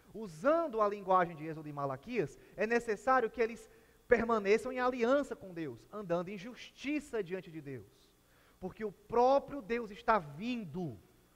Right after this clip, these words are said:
para se encontrar com eles em definitivo agora. Esse é o paradigma que Marcos quer que você entenda o evangelho dele.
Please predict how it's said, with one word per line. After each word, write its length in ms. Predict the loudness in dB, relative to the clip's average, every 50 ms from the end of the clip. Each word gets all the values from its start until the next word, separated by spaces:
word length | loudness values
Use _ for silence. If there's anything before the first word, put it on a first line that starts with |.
| _ _ _ _ _ _
para 220 | 2 2 2 2
se 140 | -2 -4 -14
encontrar 420 | -16 -14 -14 -16 -4 -2 -2 -2
com 200 | -2 -4 -6 -2
eles 340 | -2 -2 -2 -4 -12 -8 -4
em 200 | -4 -4 -4 -2
definitivo 1080 | -2 -2 -2 -2 -6 -10 -8 -8 -10 -14 -14 -18 -18 -10 -4 -2 -2 -2 -2 -4 -2 -2
agora. 420 | -2 -2 -4 -6 -6 -6 -10 -14 -20 _ _ _ _ _ _ _ _ _ _ _ _ _ _ _ _ _ _ _ _ _ _ _ _ _ _ _ _
Esse 220 | -4 -4 -2 0 0
é 40 |
o 60 | -2 2
paradigma 680 | 4 4 4 4 2 0 -4 -10 -10 -6 -8 -8 -8 -8 -16 -20 _ _ _ _ _ _ _
que 240 | -18 -16 -16 -16 -14
Marcos 440 | -10 -8 -6 -6 -8 -10 -16 -20 -14
quer 100 | -14 -14
que 100 | -14 -12
você 220 | -16 -16 -14 -14 -16
entenda 500 | -16 -10 -10 -10 -10 -6 -6 -6 -6 -8 -12 _ _ _
o 80 | -10 -8
evangelho 480 | -8 -8 -10 -6 -4 -4 -4 -4 -4
dele. 320 | -4 -4 -4 -4 -4 -8